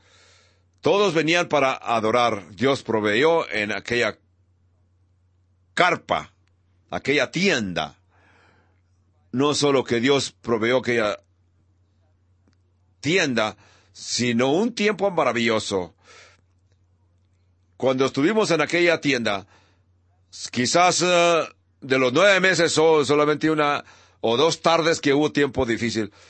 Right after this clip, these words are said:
Dios envió gente que preparara y trabajara en aquel edificio. Diez millones llegaban de acá, diez mil dólares llegaban de otro lugar.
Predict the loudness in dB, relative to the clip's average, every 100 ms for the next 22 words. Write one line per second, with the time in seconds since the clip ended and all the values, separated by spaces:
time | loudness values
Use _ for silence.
0 | _ -10 0 2 2 2 0 2 0 0
1 | -6 -4 -2 -2 0 -2 0 0 0 0
2 | 2 2 2 0 -2 -2 0 2 2 0
3 | 0 -2 -2 -2 -2 -2 -4 -4 -4 -6
4 | -10 _ -20 -20 -20 -20 -20 -20 -20 _
5 | _ -6 -2 0 -2 -8 -12 -12 -4 0
6 | 0 0 0 0 0 0 0 -2 0 0
7 | 0 -2 _ -10 -4 -2 0 0 0 0
8 | 0 0 0 0 0 0 0 -2 -2 -2
9 | 0 0 -2 -4